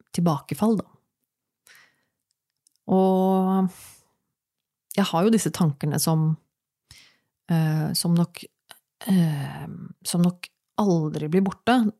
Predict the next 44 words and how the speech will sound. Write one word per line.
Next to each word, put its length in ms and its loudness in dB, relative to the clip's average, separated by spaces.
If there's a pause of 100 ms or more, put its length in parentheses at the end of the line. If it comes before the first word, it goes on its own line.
(120)
eh, 340 0
selv 360 -2
om 100 2
det 100 2
nå 160 0
på 60 -6
en 100 0
måte 140 -6
kan 160 0
være 240 -2
perioder 460 -4
hvor 140 -4
det 80 -2
er 100 0
v-, 260 -8 (100)
bedre 540 -2
eller 140 2
verre, 380 0 (560)
så 120 -6
vil 100 2
jeg 80 2
nok 120 0
si 240 -2
at, 360 -6 (180)
eh, 360 -2 (160)
til 200 0
og 60 2
med 160 0
i 80 0
perioder 600 0
som 200 -2
er 100 -4
bedre, 720 -2
hvor 140 0
jeg 120 0
på 80 0
en 80 2
måte, 380 -2 (560)
eh, 400 -4 (160)
ikke 360 -8
er 80 -4
så 220 -2 (140)
opptatt 640 -12 (100)
av, 340 -4